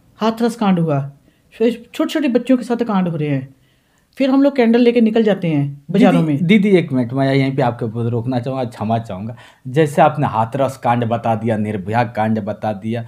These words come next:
Speaker 2: तो इसमें किसकी गलती है? लड़की की गलती है कि लड़के की
Speaker 1: नहीं,
Speaker 2: गलती होती
Speaker 1: लड़की,
Speaker 2: है?
Speaker 1: लड़की होना एक गुनाह नहीं है,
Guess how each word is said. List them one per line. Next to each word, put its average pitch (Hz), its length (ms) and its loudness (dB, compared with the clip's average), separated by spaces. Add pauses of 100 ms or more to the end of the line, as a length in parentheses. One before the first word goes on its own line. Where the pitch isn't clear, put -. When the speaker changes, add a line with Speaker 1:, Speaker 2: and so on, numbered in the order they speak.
(340)
Speaker 2:
तो 240 80 0
इसमें 240 320 0
किसकी - 340 -2
गलती 127 340 0
है? 120 80 0
लड़की 165 420 0
की 202 140 -4
गलती 185 340 0
है 180 140 0
कि 180 120 -6
लड़के 190 380 -2
की - 80 -4
Speaker 1:
नहीं, 196 100 0
Speaker 2:
गलती 165 140 -2
होती 202 120 0
Speaker 1:
लड़की, 240 220 0
Speaker 2:
है? 214 80 -2
Speaker 1:
लड़की 233 460 -2
होना 254 280 4
एक 262 160 -2
गुनाह 196 300 0
नहीं 127 160 -2
है, 117 180 -12